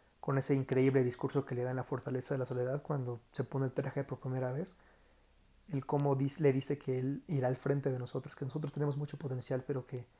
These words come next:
él nos puede guiar y que los humanos cometemos errores y nos tropezaremos y bla, bla, bla, bla, bla, pero que al final nos uniremos con él en el sol. Que claramente ahí está la super referencia religiosa, así como,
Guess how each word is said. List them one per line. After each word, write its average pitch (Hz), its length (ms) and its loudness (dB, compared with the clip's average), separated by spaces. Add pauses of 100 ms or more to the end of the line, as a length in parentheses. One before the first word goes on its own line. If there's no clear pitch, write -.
(720)
él 151 140 8
nos 147 120 4
puede 139 260 6
guiar 127 320 2
y 143 60 0
que 131 280 4
los 139 260 0
humanos 135 360 2
cometemos 131 480 -2
errores 131 500 0 (400)
y 147 80 -2
nos 123 180 -4
tropezaremos 135 800 -2
y 127 140 -4
bla, 131 280 4
bla, 127 140 0
bla, 123 180 0
bla, 123 120 -4
bla, 135 200 -4
pero 135 180 -2
que - 80 -2
al 123 60 -4
final 139 260 0
nos 135 160 -2
uniremos 131 480 -2 (640)
con 135 200 0
él 131 220 2
en 131 140 0
el 123 100 -4
sol. 147 320 -2 (540)
Que - 80 -12
claramente 165 460 12
ahí 156 40 12
está 151 200 10
la 147 120 12
super 143 280 4
referencia 139 380 8
religiosa, 135 480 4
así 135 100 0
como, 135 200 0